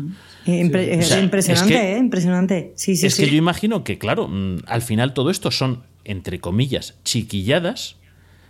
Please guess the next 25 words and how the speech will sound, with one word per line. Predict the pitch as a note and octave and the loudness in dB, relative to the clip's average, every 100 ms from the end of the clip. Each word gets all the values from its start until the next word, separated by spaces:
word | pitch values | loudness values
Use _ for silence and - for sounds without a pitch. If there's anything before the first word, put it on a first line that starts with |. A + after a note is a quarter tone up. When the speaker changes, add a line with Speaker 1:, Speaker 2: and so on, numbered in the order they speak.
| - | -6
Speaker 3:
pero | - A2+ G#2+ | 0 0 0
que | G#2+ | 0
luego | G#2 B2+ F#3 | 0 0 0
cuando | C3 A2+ F#2+ | 0 0 0
estallan | F2+ - - D3+ F3 F2+ D2+ - | -2 -4 -2 -2 0 -4 -6 -16
de | E2+ F2 | -10 -8
esta | F#2+ - G#2+ | -6 -6 -6
forma | - C#3 C3 F2+ | -2 -2 0 -4
que | G#2 | -6
estamos | - F#2 G2 | -6 -6 -6
tratando | - F#2+ G#2 G2+ | -6 -4 -2 -2
en | G2+ | -2
este | G#2 A2+ | -4 -4
episodio, | G#2 A#2+ E3 E3+ B3+ - - - - - - - _ _ | -4 -2 -2 -2 -4 -10 -20 -20 -20 -20 -20 -20 _ _
eso | G#2 - A#2+ | -6 -2 2
luego | A#2+ D3 | 2 2
tiene | F#3 C4 | 0 0
que | C3 | 0
suponer | A#2 A#2 G#2 G#2 | -2 -2 0 0
una | G2 F#2 | -2 -4
carga | F2+ G#2+ F#2+ | -4 -4 -2
moral | F#2 F2+ F#2 F2+ | -2 -2 -2 -2
muy | F2+ F#2 F2+ | -2 -2 -2
grande. | E2 C#3 G#3+ B2 - _ - | -2 0 0 -4 -12 _ -12
Speaker 2:
Claro, | - D#3+ C3+ | -2 0 0